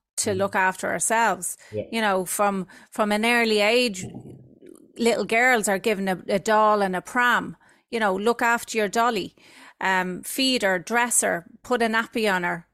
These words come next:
Speaker 1: or here's a tea set, you
Speaker 2: Mm.
Speaker 1: know, um,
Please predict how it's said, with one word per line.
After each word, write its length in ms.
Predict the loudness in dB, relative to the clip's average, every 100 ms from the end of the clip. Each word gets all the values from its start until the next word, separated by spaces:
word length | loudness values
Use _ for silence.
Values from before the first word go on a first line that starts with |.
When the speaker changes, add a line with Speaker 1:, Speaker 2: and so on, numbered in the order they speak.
| -2
Speaker 1:
or 300 | 2 4 2
here's 320 | 0 2 2 0
a 40 |
tea 280 | -2 -2 0
set, 340 | 0 0 -2 -10 -20
you 240 | -14 -8 -2
Speaker 2:
Mm. 20 |
Speaker 1:
know, 280 | 0 0 -4 _
um, 760 | 0 2 2 0 -4 -8 -14 -14